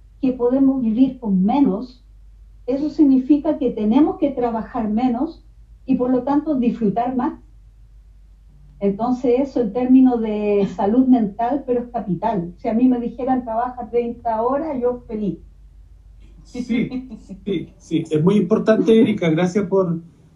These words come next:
Speaker 2: bueno, que, que fue, al menos te estamos escuchando. Mira, no quiero ni probar mover un botón aquí, porque se
Speaker 1: Nada,
Speaker 2: me
Speaker 1: no, no muevas nada. <laughs>
Speaker 2: Mira, sabe, au-, aunque fue recién, eh,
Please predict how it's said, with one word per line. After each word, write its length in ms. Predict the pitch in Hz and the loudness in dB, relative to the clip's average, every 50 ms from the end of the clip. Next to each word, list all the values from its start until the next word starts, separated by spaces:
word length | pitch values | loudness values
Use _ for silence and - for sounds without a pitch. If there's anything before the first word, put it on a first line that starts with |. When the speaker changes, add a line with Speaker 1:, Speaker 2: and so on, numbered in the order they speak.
| _ _ 123 147 170 165 - 156 | _ _ -12 -12 -12 -12 -8 -2
Speaker 2:
bueno, 220 | 170 185 180 180 | 0 2 4 4
que, 140 | 165 180 160 | 4 2 0
que 260 | - - - - - | 0 -8 -6 -6 -4
fue, 120 | 143 190 - | -4 -2 0
al 140 | 190 170 160 | 2 4 4
menos 180 | 190 180 180 175 | 4 4 4 2
te 60 | 185 | 0
estamos 300 | 170 - 185 175 175 170 165 | 0 2 2 2 4 4 4
escuchando. 420 | 165 170 165 165 185 170 151 147 | 2 0 -2 -2 0 0 2 2
Mira, 280 | 165 175 165 143 - - - - - _ - | 2 2 2 0 -2 -8 -16 -20 -18 _ 0
no 160 | 165 180 185 | 2 2 4
quiero 180 | 165 226 226 233 | 4 4 4 4
ni 160 | 226 214 196 | 4 4 2
probar 480 | 175 180 175 170 165 185 214 240 - - - - 302 | 0 0 0 2 2 2 0 -2 -4 -8 -12 -8 -6
mover 280 | 262 247 247 262 262 269 | -4 -4 -4 -4 -2 -4
un 120 | 247 226 | -2 -2
botón 260 | 233 233 233 262 254 | -4 -4 -4 -6 -8
aquí, 640 | 254 262 220 214 240 254 247 247 247 240 240 233 220 - - - _ - | -8 -8 -8 -10 -10 -12 -12 -14 -14 -14 -12 -12 -12 -12 -16 -20 _ -10
porque 220 | 190 175 170 - | -10 -8 -4 0
se 60 | 233 | 2
Speaker 1:
Nada, 340 | 220 208 196 185 175 165 170 | 2 4 4 4 2 0 0
Speaker 2:
me 140 | 220 214 196 | 0 2 4
Speaker 1:
no, 120 | 208 214 214 - - - - - _ _ _ _ - | 4 4 4 2 -2 -8 -14 -20 _ _ _ _ -4
no 120 | 269 262 | -2 0
muevas 300 | 247 254 254 254 247 254 | 0 2 0 0 0 0
nada. 440 | 254 226 202 185 170 175 214 - - - 415 392 - - | 0 0 0 -2 -2 -4 -8 -8 -4 -4 -2 -2 2 2
<laughs> 300 | 381 349 - 202 311 - | 2 2 2 0 2 2
Speaker 2:
Mira, 300 | 226 190 170 - - - - _ _ _ _ | 2 2 0 -2 -4 -10 -20 _ _ _ _
sabe, 340 | - - 208 214 226 226 - - - - - | -8 -4 -2 -2 -2 -4 -6 -16 -18 -10 -4
au-, 260 | 180 190 202 196 214 | -2 -2 -2 -2 -4
aunque 340 | 233 214 202 170 - 190 190 | -4 -2 -2 -2 -2 -2 -4
fue 260 | 180 - - 214 214 | -4 -2 -2 -2 -2
recién, 420 | 208 202 180 - - 226 214 220 214 | 0 -2 -6 -4 -4 -4 -4 -4 -4
eh, 340 | 202 190 185 180 170 165 | -6 -6 -6 -4 -6 -6